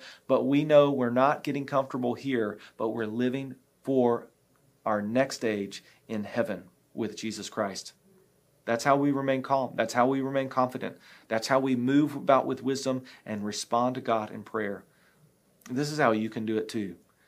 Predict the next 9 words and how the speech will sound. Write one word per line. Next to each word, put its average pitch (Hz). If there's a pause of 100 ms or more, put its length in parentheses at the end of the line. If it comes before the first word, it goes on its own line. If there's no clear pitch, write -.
(180)
When 120
we 123
remember 117 (220)
that 113
God's 123
kingdom 131
is 107
gonna 113
replace 107